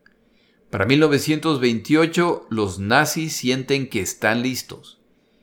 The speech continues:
Es hora de que el partido de Adolfo Hitler compita en elecciones nacionales.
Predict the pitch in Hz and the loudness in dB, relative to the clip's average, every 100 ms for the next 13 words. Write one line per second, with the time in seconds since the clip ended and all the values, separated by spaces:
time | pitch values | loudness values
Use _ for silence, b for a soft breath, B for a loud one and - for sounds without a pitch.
0 | _ _ 87 - - 151 175 170 165 - | _ _ -10 -6 2 4 6 4 2 0
1 | 113 - 101 95 - 143 147 147 127 101 | -2 0 -2 -2 -4 -4 -2 0 0 2
2 | 117 131 120 104 127 120 127 123 123 107 | 0 0 -6 -6 -4 -2 -2 -2 -2 -4
3 | 92 90 - 127 - 123 120 107 95 - | -4 -4 -2 -2 2 0 0 -2 -4 -6
4 | 113 104 101 101 95 98 95 107 95 80 | -4 -4 -4 -6 -6 -6 -6 -4 -4 -6
5 | - 98 - | -8 -18 -20